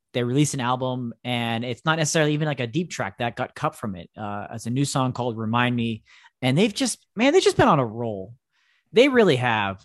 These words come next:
Uh, and I'm happy for these guys. They grind. They really do. Uh, it's a great track,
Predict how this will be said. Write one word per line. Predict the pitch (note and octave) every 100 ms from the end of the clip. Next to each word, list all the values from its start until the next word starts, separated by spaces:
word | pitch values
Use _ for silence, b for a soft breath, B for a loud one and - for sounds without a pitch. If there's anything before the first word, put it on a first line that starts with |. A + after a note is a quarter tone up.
| _
Uh, | A#2+ A2+ A2 A2
and | C3+
I'm | F3
happy | F3+ F3 D3
for | C#3+
these | C3+ A2+
guys. | B2 A#2+ A#2 A#2 A2
They | -
grind. | A#2+ B2+ C3+ C3 C3 B2+ - b b _
They | B2+
really | B2 B2+ B2+
do. | A2 A2+ A2 A2 A2 -
Uh, | A2+ G#2+ G#2+ A2
it's | -
a |
great | C#3+ D#3+ D#3+
track, | - B2+ A#2+ -